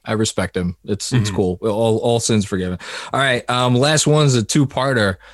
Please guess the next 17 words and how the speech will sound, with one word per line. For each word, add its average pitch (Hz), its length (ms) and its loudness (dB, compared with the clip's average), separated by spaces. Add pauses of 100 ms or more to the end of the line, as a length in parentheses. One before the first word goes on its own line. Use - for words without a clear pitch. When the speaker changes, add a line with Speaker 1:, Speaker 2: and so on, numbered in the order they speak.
(100)
Speaker 1:
It's - 100 -16
prediction 123 560 0
time. 92 320 0
So, 104 400 2
uh, 104 160 -2
first 175 260 0
we 151 60 2
gotta 123 140 2
predict, 113 460 0
predict 113 540 0
what 113 180 2
happens, 107 680 0
um, 98 640 0
on, 92 440 0 (120)
uh, 92 320 -6
well, 95 200 -2
we're, 95 140 -4